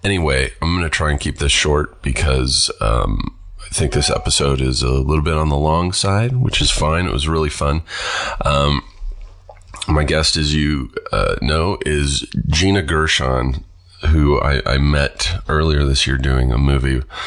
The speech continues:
with, and, uh, she was really awesome, and we've kept in touch, and I've been trying to get her to come on the podcast for a while, and, um, she finally made it to California and was staying at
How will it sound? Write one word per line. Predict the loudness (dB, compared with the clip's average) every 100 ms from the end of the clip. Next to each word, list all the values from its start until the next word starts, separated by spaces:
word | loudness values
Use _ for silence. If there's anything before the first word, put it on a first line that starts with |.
| -6 -6 -6 -6 -6
with, | 0 0 0 -2 -6 -2
and, | 0 2 0
uh, | 0 0
she | 0 2
was | 2
really | 2 2 2
awesome, | 2 0 0 0 -2 0
and | 0 2
we've | 0
kept | -2 -2 0
in | 2
touch, | 2 2 2
and | 2
I've | 2 2
been | 2
trying | 2 0
to | 0
get | 0
her | 0
to | 0
come | 0 2
on | 2
the | 2
podcast | 0 0 0 0 0
for | 0
a | 2
while, | 2 2 0 -2 -6 -8 -6 -8 -8 -2
and, | 0 2 0 0
um, | 0 0 0 -2 -4 -2
she | -2 0
finally | 2 2 4
made | 2 2
it | 0
to | -2
California | 0 0 0 0 0 2 0 -2 -6 -16 -16 -16 -8
and | 0 2 2
was | 2
staying | 0 0 0 0 0 -2
at | -2 -2